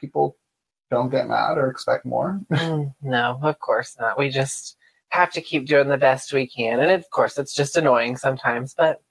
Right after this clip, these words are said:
Speaker 2: you know, we all have those little petty grievances, but I just
Speaker 1: Mm-hmm.
Speaker 2: gotta keep doing the best I can.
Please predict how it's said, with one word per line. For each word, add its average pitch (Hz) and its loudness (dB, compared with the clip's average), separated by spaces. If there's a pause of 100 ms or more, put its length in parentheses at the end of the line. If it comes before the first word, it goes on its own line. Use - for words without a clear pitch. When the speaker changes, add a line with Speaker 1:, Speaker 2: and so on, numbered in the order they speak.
(360)
Speaker 2:
you 196 2
know, 160 4
we 190 6
all 170 6
have 170 2
those 160 0
little 147 4
petty 143 2
grievances, 131 2
but 117 2 (680)
I 107 2
just 117 -2
Speaker 1:
Mm-hmm. - -2
Speaker 2:
gotta 107 0
keep - -10
doing 127 2
the 127 2
best 120 0
I 143 4
can. 143 0